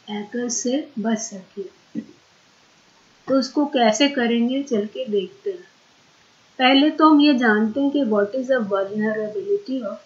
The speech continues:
Chrome। क्रोम में vulnerability क्या होती है? A vulnerability has been discovered in Google Chrome which could allow for arbitrary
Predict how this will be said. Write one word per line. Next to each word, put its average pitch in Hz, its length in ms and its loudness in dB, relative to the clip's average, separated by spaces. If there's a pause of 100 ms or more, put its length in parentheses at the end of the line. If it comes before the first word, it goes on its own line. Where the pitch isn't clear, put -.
(140)
Chrome। 180 200 -8 (600)
क्रोम 262 260 4
में 285 80 4
vulnerability 240 880 2
क्या 240 200 0
होती 185 420 -4
है? 190 120 -12 (420)
A 208 100 -6
vulnerability 262 960 4
has 240 220 4
been 220 320 0
discovered 226 580 -4
in 247 80 -6
Google 220 460 -4
Chrome 214 380 -6
which 220 240 -10
could 208 420 -14
allow 202 220 -10
for 233 260 -8
arbitrary 208 800 -10